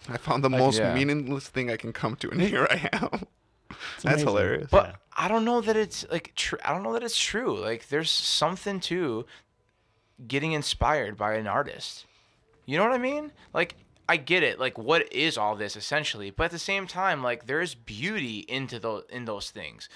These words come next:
Speaker 3: So it's not meaningless, one hundred percent. I'm sorry. Do you not find beauty in a, in a nice picture? You know,
Speaker 2: I,
Speaker 3: captured,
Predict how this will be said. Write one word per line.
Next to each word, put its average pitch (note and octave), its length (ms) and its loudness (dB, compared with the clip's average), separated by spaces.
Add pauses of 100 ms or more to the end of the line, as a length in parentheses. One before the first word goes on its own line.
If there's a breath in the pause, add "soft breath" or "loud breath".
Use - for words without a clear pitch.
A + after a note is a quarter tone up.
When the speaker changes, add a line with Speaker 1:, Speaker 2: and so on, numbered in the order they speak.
(160 loud breath)
Speaker 3:
So - 140 0
it's F3 160 -2
not D3 360 0
meaningless, G2+ 720 -8
one A2 140 -4
hundred A#2+ 240 -2
percent. A#2+ 480 -2 (800 soft breath)
I'm F#3 160 4
sorry. G#2+ 540 2 (520)
Do C#3+ 80 -6
you E3 80 -2
not F3+ 220 2
find F3 260 2
beauty D3+ 380 -2
in C#3+ 80 0
a, B2+ 160 -2
in B2+ 80 -4
a A2 80 -4
nice A2+ 260 -2
picture? - 540 -12 (800 soft breath)
You A2+ 100 -2
know, C3 240 4
Speaker 2:
I, D3+ 100 4
Speaker 3:
captured, C3 560 4